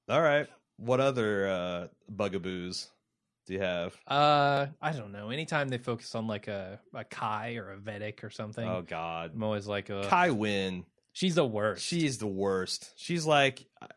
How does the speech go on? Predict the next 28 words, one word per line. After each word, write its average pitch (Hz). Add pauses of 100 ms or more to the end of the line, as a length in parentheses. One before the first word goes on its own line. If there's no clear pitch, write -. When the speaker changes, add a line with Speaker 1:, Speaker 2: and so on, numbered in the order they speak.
Speaker 1:
you 131
know, 113
I, 113
I'm, 127
I 123
wanna 135
not, 123
I 120
wanna 135
s-, 131
take 131
back 120
all 113
the 110
bad 104
things 104
I've 98
ever 98
said 101
about 95
the -
president 95
on 92
Battlestar 90
Galactica 85 (180)
Speaker 2:
<laughs> -
Speaker 1:
because 123
sh-, -